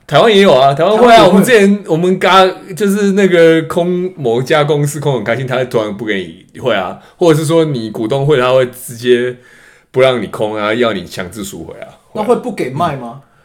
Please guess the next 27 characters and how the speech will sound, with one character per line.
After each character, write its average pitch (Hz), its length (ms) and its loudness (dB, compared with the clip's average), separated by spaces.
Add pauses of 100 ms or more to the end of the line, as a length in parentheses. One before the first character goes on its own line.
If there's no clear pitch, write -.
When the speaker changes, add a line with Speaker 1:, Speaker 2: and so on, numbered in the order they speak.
(440)
Speaker 1:
不 180 460 -2 (100)
给 107 720 -2 (100)
卖 151 880 -6
好 107 380 -20
像 - 300 -16
没 123 560 -14
有 107 160 -14
听 107 440 -18
过 80 420 -10
欸。 - 120 -16
你 107 100 -10
如 139 100 -2
果 147 80 2
是 147 80 -2
做 143 220 -4
多 117 200 -4
的 104 100 -4
话， 110 120 0
理 90 120 -8
论 98 160 -8
上 104 240 -12
就 90 80 -16
是 92 140 -14
一 85 40 -16
定 87 220 -16
会 87 140 -12
买， 82 160 -18